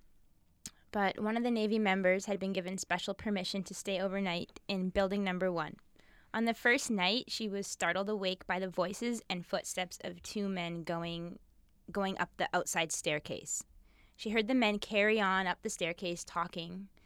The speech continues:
right up to the third floor. She then heard furniture being moved around what was once the base radar's room right above her. This went on for half of an hour. So the next day, Hamilton spoke with the commissioner,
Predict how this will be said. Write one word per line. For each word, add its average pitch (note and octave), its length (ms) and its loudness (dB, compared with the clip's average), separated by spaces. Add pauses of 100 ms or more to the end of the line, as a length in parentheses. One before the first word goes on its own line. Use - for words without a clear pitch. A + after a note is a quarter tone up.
(140)
right G3+ 160 2
up - 100 2
to - 80 -14
the F3 80 -8
third E3+ 300 -4
floor. - 380 -6 (600)
She - 140 -8
then G#3+ 160 0
heard G3+ 480 0
furniture G3 480 -2
being F#3+ 320 -2
moved F3 480 -2
around F3 560 0
what G3 160 -2
was F3 160 -2
once F3 460 -4
the F3 140 -2
base E3+ 380 -4
radar's E3 440 -2
room D3+ 320 -8
right D#3 180 -2
above D3+ 300 -2
her. - 260 -10 (320)
This F#3+ 180 -2
went G#3+ 140 2
on F#3 160 4
for B3+ 140 -8
half - 440 -10
of F3 100 -6
an E3+ 100 -4
hour. - 420 -4 (560)
So A#3 80 -4
the A3 120 2
next B3+ 260 2
day, A3+ 480 2 (300)
Hamilton A3 420 -2
spoke F#3 300 -2
with G#3 120 -4
the F#3 340 0 (100)
commissioner, F#3+ 600 -4